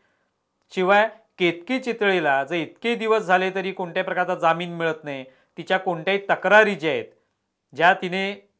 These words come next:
तिच्यावर हल्ला करणाऱ्या महिला कार्यकर्त्या ज्या होत्या राष्ट्रवादीच्या, त्यांच्या विरोधात तिने तक्रारी क-, करण्याचा प्रयत्न केला, पण त्या तक्रारी कोणी नोंदवून घेत नाही, तिचा एफआयआर नोंदवून घेतला जात नाही. आणि असं असताना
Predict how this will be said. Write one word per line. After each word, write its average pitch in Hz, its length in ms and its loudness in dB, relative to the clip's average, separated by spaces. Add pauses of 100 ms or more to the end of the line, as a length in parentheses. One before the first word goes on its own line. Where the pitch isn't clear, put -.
(420)
तिच्यावर 190 320 2
हल्ला 160 320 2
करणाऱ्या 180 540 2
महिला 151 320 -2
कार्यकर्त्या 165 600 -2
ज्या 156 120 -4
होत्या 151 160 -4
राष्ट्रवादीच्या, 147 720 -4 (340)
त्यांच्या 156 340 -2
विरोधात 214 440 4
तिने 196 160 -6
तक्रारी 180 440 -2
क-, 185 100 -10
करण्याचा 165 460 -2
प्रयत्न 156 400 -6
केला, 143 280 -4 (300)
पण 175 120 -6
त्या 190 140 0
तक्रारी 185 400 0
कोणी 185 280 -6
नोंदवून 175 440 -4
घेत 160 220 -4
नाही, 151 180 -8
तिचा 160 280 -6
एफआयआर 175 360 2
नोंदवून 170 380 -6
घेतला 147 300 -2
जात 139 240 -6
नाही. 113 180 -16 (680)
आणि 160 200 -8
असं 160 220 2
असताना 170 580 2